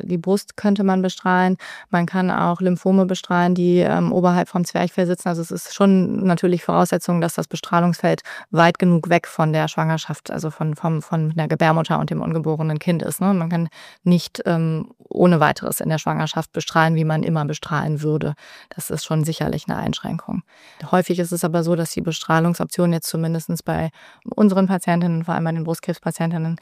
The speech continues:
ähm, zu einem viel späteren Zeitpunkt in dem ganzen Therapieregime nach der Operation ja erst dann zum Tragen kommen. Und bis dahin, ähm, ist die Schwangerschaft in den meisten Fällen dann ja ohnehin schon beendet,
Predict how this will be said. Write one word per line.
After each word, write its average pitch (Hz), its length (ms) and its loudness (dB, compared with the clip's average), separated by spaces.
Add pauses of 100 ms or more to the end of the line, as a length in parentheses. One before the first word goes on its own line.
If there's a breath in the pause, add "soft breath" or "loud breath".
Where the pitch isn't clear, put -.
(360 loud breath)
ähm, 165 300 2
zu - 140 -4
einem 165 140 2
viel 175 160 2
späteren 190 420 2
Zeitpunkt 180 480 0
in 180 60 2
dem 175 120 2
ganzen 170 280 0
Therapieregime 170 920 0
nach 170 180 2
der 180 140 0
Operation 170 500 0
ja 165 140 2
erst - 300 -2
dann 156 300 0
zum 180 160 -4
Tragen 160 340 0
kommen. 160 320 -2
Und 165 280 -2
bis - 220 0
dahin, 175 500 4 (420 loud breath)
ähm, 165 280 0
ist - 180 -4
die 175 60 0
Schwangerschaft 160 520 -4
in 160 60 0
den 156 140 0
meisten 156 260 -2
Fällen 165 240 0
dann 156 160 2
ja 156 120 0
ohnehin 160 340 2
schon 156 180 0
beendet, 160 480 2